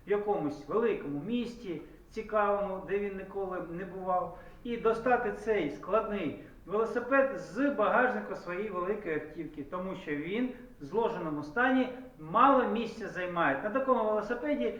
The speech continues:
можна рухатись містом, не, е, використовуючи загальний транспорт,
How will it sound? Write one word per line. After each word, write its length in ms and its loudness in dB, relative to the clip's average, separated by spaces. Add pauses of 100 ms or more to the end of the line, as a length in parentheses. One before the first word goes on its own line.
(120)
можна 340 4
рухатись 560 -4
містом, 420 -6 (320)
не, 400 0 (220)
е, 200 0
використовуючи 1080 2 (240)
загальний 680 4
транспорт, 580 0